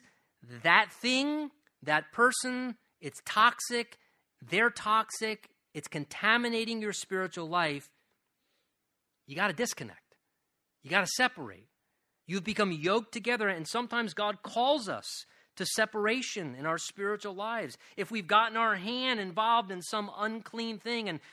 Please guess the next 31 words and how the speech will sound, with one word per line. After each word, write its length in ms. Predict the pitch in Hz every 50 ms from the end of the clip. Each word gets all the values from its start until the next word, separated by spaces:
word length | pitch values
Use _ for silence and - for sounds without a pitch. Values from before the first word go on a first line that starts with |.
| - - _
you 80 | - 175
know, 420 | 175 175 175 170 165 170 170 165 170 175 185
sometimes 360 | 180 - 233 220 233 220 190
God 240 | 160 208 208 214 208
says, 240 | - 214 202 170 -
"You 60 | 170
gotta 240 | 160 196 208 233 233
let 240 | 233 254 262 220 202
go 240 | 226 240 262 277 269
of 80 | 196
that." 300 | 143 101 - - - _ _ _ _ _ _ _ _ _ _ _ _ _ _ -
And 100 | 156 147
sometimes 400 | - 240 247 233 254 240 196 156
we 100 | 180 226
get 160 | 214 233 240
our 140 | 240 240 226
hands 400 | 208 196 226 240 254 254 240 190
into 160 | 214 208 208
things 300 | - - 233 233 233 202
that 100 | 160 180
our 100 | 196 208
hands 300 | 190 190 214 233 247 220
should 160 | - - 208 190
not 240 | 208 220 220 -
be 80 | 233 226
involved 420 | 220 202 180 208 214 220 226 196
in 140 | 208 214 208
in 100 | 202 196
Christians, 400 | - 247 254 240 - 226 202 180
and 160 | 180 185 156
sometimes 800 | - - 220 220 220 208 - 220 226 226 214 202 196 185 -